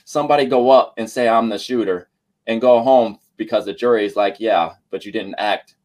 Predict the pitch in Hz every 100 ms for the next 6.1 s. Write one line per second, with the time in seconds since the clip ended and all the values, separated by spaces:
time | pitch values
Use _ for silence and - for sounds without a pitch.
0 | _ _ _ 123 110 87 80 76 - _
1 | _ _ _ _ _ _ _ _ _ _
2 | _ _ _ _ _ _ _ _ _ _
3 | 131 127 147 147 160 131 131 113 113 117
4 | 123 107 101 104 123 127 127 - 110 -
5 | _ _ _ 101 127 123 - 160 147 117
6 | 80